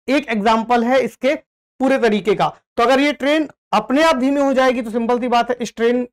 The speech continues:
में भी ये सिस्टम लगा होगा, इसको भी पता चल जाएगा कि आगे चल करके उसी लेन में दूसरी ट्रेन आ रही है, तो ये भी स्वतः धीमी हो जाएगी, अन्यथा इसको धीमा कर दिया जाएगा। इसी तरीके से जो रेलवे के सिग्नल लगे होते हैं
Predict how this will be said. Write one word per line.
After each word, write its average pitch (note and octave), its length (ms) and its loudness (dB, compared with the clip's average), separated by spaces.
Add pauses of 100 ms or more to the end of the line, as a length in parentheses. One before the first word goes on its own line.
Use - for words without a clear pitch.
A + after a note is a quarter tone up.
में A3 200 0
भी B3+ 200 0
ये B3 60 0
सिस्टम A3+ 360 -2
लगा A3 200 2
होगा, A3 220 2
इसको A3+ 220 -4
भी A3+ 100 -2
पता G#3+ 220 -4
चल G#3 180 -4
जाएगा G3+ 320 2 (380)
कि B3+ 120 0
आगे G#3 320 2
चल G#3+ 200 0
करके G#3+ 360 -4
उसी C#4+ 300 0
लेन A3+ 260 4
में A3+ 220 0
दूसरी A3 340 -4
ट्रेन A3+ 240 0
आ F#3+ 200 -2
रही G3 260 -2
है, A#3 120 -2
तो - 380 -12
ये G#3+ 80 2
भी A#3 160 2
स्वतः A#3 380 0
धीमी G3 300 -4
हो F#3 200 -2
जाएगी, G#3+ 420 0 (340)
अन्यथा D4 400 2
इसको B3+ 300 -2
धीमा G#3 300 2
कर D4+ 220 2
दिया F#3+ 220 0
जाएगा। D#3+ 360 -2 (340)
इसी D#4+ 200 2
तरीके D4+ 380 0
से D#4 120 -2
जो C#4+ 140 -2
रेलवे B3+ 340 0
के C#4 140 -4
सिग्नल C4 420 -2
लगे A3+ 240 0
होते G3+ 300 -2
हैं C#4 180 -4